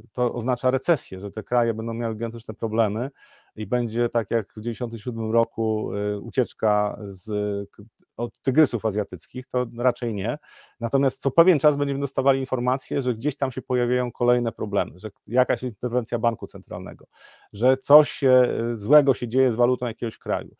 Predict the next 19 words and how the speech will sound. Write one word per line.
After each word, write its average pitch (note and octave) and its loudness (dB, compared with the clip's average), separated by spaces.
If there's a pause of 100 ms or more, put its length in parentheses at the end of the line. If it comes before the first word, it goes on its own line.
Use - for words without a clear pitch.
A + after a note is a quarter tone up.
(280)
I G2+ -12
wtedy G3+ 6
inwestorzy D3 2
będą C#3 -4
sobie C3 -4
przypominali, A#2+ -6
co - -6
się D#3 -2
wydarzyło B2 2
tego G2+ -8
szóstego, G#2 -2 (100)
e, F#2+ -8
siódmego, G#2 -2 (440)
e, G2 -6 (100)
s-, - -16
e, G#2 -8 (960)
września G#2+ -4
u G#2+ -6
nas, A#2 -2